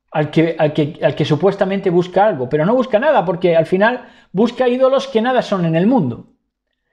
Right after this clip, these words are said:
Entonces, y, y de, y igualmente, en el otro lado, meten en el sinvivir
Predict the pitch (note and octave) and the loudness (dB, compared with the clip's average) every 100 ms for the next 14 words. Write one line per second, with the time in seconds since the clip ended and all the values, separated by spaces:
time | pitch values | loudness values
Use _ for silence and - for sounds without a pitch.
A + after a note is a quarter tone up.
0 | _ _ _ _ E3 E3+ A3+ G#3 A#3+ - | _ _ _ _ -4 0 2 2 0 -2
1 | - _ _ _ _ _ _ _ _ _ | -16 _ _ _ _ _ _ _ _ _
2 | F#3+ - - E3 D3+ F3 F3 C#3+ B2+ D3 | -16 -16 -6 0 0 0 0 0 2 0
3 | D3+ G3+ B3+ D3 G2+ - C#3 C3 C3+ D3 | 0 0 -2 -4 -6 -6 -6 -2 0 0
4 | D3+ G#3+ A3+ G#2+ - _ _ _ _ _ | 0 0 0 -4 -12 _ _ _ _ _
5 | _ _ _ _ _ _ _ _ F3 D3 | _ _ _ _ _ _ _ _ -6 -2
6 | D#3 E3 G3 F#3 F3+ F3 - F#3 F3+ F#3+ | 0 0 0 0 -2 -2 0 2 4 2
7 | A#3 C4+ - _ | 2 -2 -12 _